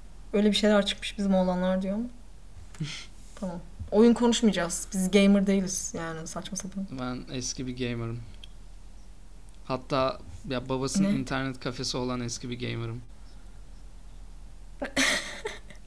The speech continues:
Speaker 1: Her sorunuzu Çağatay cevaplayabilir.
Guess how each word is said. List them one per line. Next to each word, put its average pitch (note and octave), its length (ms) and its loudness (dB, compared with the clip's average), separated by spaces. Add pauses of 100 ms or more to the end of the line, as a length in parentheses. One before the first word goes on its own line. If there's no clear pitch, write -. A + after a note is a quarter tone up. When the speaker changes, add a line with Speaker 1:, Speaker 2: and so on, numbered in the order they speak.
(960)
Speaker 1:
Her B3+ 240 8
sorunuzu A3+ 600 6
Çağatay G3+ 400 6
cevaplayabilir. G3 800 2